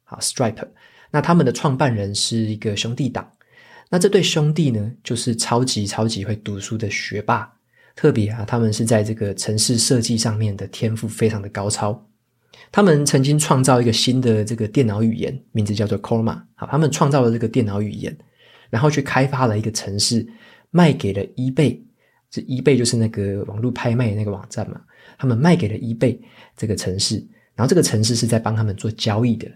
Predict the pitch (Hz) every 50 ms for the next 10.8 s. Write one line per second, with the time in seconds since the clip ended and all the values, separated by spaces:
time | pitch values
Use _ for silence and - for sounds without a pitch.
0 | _ - 110 107 113 104 101 - - - - 104 - 101 107 107 107 110 104 107
1 | 113 113 101 - 110 101 104 101 95 - - 131 107 101 - 110 113 - - -
2 | _ _ _ _ _ _ - - 107 139 160 151 151 180 180 151 135 135 139 139
3 | 120 - 160 139 120 110 117 135 - 101 92 - - - 107 95 101 104 110 117
4 | 120 131 113 - - - - - - - - - 147 135 123 113 127 127 - -
5 | 131 127 - 131 117 113 - - - - 110 101 113 123 123 107 - - 117 110
6 | 110 95 95 101 110 107 98 - - 113 101 104 104 120 110 113 - - - 143
7 | 131 - 131 113 - - 151 127 113 113 - - 104 107 - - 123 110 - 117
8 | 113 - 104 95 - 110 107 107 104 117 110 107 107 - - - - - - 107
9 | - 110 113 110 - 110 104 107 101 101 104 - - _ _ 110 107 104 120 123
10 | 117 - 117 117 120 110 101 101 113 139 113 113 - - - -